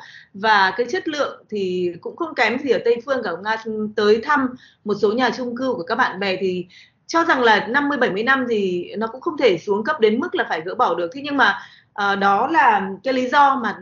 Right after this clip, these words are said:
họ đưa ra tại sao mà lại có cái thời hạn sử dụng ngắn như vậy.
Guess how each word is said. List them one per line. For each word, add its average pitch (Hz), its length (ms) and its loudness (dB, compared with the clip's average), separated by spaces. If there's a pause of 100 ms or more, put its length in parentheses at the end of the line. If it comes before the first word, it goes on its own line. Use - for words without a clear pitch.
họ 180 320 -4
đưa 262 180 0
ra 240 180 4
tại 170 180 -4
sao 240 280 4
mà 196 220 -4
lại 170 400 -8
có 185 220 -4
cái 277 100 -14
thời 214 140 -4
hạn 180 220 -6
sử 180 80 -12
dụng 190 180 -2 (100)
ngắn 190 220 -6
như 277 100 -4
vậy. 262 200 2